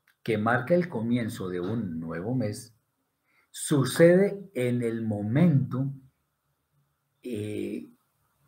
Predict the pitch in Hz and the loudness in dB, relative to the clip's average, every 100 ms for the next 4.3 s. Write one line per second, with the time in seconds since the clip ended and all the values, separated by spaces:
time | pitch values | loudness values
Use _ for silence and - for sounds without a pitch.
0 | _ _ _ 131 131 123 123 - - 139 | _ _ _ 8 8 8 4 0 2 4
1 | 120 131 160 156 123 123 117 95 90 104 | 6 6 6 4 4 2 0 -4 -8 -8
2 | - - 127 117 120 107 98 107 147 147 | -8 -2 -2 -2 -2 -2 -2 0 0 0
3 | 113 107 101 107 98 139 104 95 87 82 | -2 -4 -6 -8 -6 -4 -4 -4 -6 -8
4 | - - | -14 -18